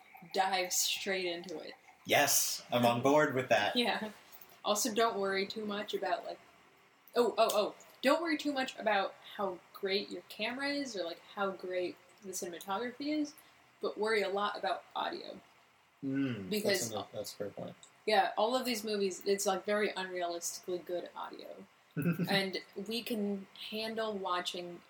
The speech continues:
Speaker 1: bad footage, but there's no way we could watch these movies or even understand what was going on, um,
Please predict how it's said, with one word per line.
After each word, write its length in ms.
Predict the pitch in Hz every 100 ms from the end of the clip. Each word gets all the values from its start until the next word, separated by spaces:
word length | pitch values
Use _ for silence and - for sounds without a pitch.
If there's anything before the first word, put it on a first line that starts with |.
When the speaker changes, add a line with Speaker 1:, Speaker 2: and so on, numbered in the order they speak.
| -
Speaker 1:
bad 320 | 185 175 175 170
footage, 720 | - 175 156 156 - - - - - _ _ _ _ -
but 340 | 175 170 151 - - -
there's 260 | 196 190 190
no 140 | 185 180
way 60 |
we 120 | 175 175
could 160 | 180
watch 260 | 170 165 -
these 120 | 180 175
movies 320 | 165 170 165
or 60 |
even 220 | 165 170 170
understand 480 | 165 175 - 175 175
what 100 | 175
was 120 | 175
going 240 | 170 165 165
on, 260 | 160 156 165 - _ _ _ _ _ _ _ -
um, 240 | 185 165